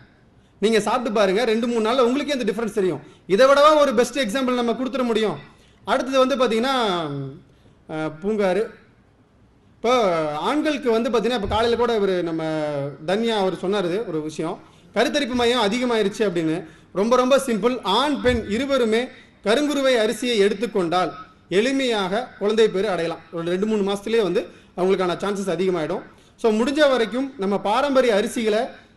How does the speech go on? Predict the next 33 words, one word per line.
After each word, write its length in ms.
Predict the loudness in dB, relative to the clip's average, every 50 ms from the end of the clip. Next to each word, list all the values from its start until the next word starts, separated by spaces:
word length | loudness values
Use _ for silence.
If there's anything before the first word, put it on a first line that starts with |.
| _ -2
எடுத்துக்கிறத 480 | 0 0 0 0 -2 0 0 0 0
நம்ம 200 | 0 -2 -2 -2
வந்து 600 | 0 0 2 2 4 4 2 2 0 -2 -4 -6 -6
ரொம்ப 200 | -6 -4 -4 -2
கவனமா 500 | -2 -4 -4 -4 -2 -2 -2 -2 -2 -2
எடுத்துக்கோங்க, 360 | -4 -4 -4 -4 -2 -2 -2
ரொம்ப 240 | -2 -2 -4 -4 -2
நல்லது. 480 | -2 0 0 0 0 2 0 0 -2 -4 -10 -20 -20 -20 -10 -4
அது 200 | -2 0 0 0
மட்டும் 200 | 0 0 0 0
இல்லாம 360 | 0 0 0 0 -2 -2 -2
இந்த 300 | 0 0 0 0 0 0 0
செமி 180 | 0 0 0 0 0
பாலிஷ் 260 | 0 0 0 0 0
அரிசிலாம் 420 | -2 -2 -2 -4 -4 -4 -2 -2
வந்து 360 | -2 -2 -2 0 -2 -2 -2 -4 -8 -14 -20 -20 _
நல்லதா 420 | -4 0 0 2 2 4 2 2 2
கெட்டதா 400 | 2 0 -2 0 0 2 2 2
அப்படின்னு 260 | 2 0 0 0 -2
கேட்பாங்க. 340 | 0 -2 -2 -2 -2 -6 -8 -12 -20 -20 -18 _ -2
ஒரு 140 | 0 2
அம்மாவுக்கு 440 | 2 2 2 0 0 0 -2 -4 -4 -6 -10 -16 -8 -2
கர்ப்பப்பையில 440 | 0 0 0 0 2 2 2 2 2
கட்டி 220 | 0 -2 -2 -2
இருந்தது, 440 | -2 0 0 0 2 2 0 0 -2 -6 -14 -20 _ _ _ _ _ _ -6
பூங்கார் 300 | -2 0 2 4 4 4
அரிசி, 220 | 2 0 -2 -4
கைக்குத்தல் 400 | -2 -2 -2 -2 -2 -2 -2 -2
அரிசி 220 | -2 -4 -4 -6
கொடுத்தோம், 340 | -6 -4 -4 -4 -4 -4 -4
ரெண்டு 260 | -2 -2 -2 -2 0
மாசம் 240 | -2 -2 -2 -4 -6 -4
சாப்பிட்டாங்க, 500 | -4 -6 -4 -4 -4 -4 -4 -4 -4 -6